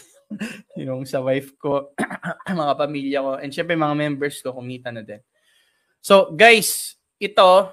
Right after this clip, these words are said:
uh, later on is if mag-distributor ka. You will know about this tomorrow, day three. So, guys, uh, that's the topic tonight. I will just add some,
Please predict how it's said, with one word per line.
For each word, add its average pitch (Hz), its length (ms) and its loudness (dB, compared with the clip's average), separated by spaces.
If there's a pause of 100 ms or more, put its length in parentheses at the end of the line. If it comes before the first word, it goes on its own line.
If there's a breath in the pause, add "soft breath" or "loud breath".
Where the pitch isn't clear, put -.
(160)
uh, 151 400 0
later 165 320 -4
on 151 320 -2
is 160 320 -12
if 160 240 -12
mag-distributor 139 880 -6
ka. 120 80 -2
You 160 240 -2
will 190 160 0
know 190 160 2
about 165 320 -2
this 160 160 -10
tomorrow, 147 640 -8
day 135 320 -12
three. 170 320 -6
So, 170 180 -2
guys, 208 540 0
uh, 175 400 4 (580)
that's 190 320 0
the 190 140 -6
topic 185 420 2
tonight. 190 400 -2
I 170 160 0
will 175 160 -2
just 165 240 -4
add 165 300 0
some, 165 340 -4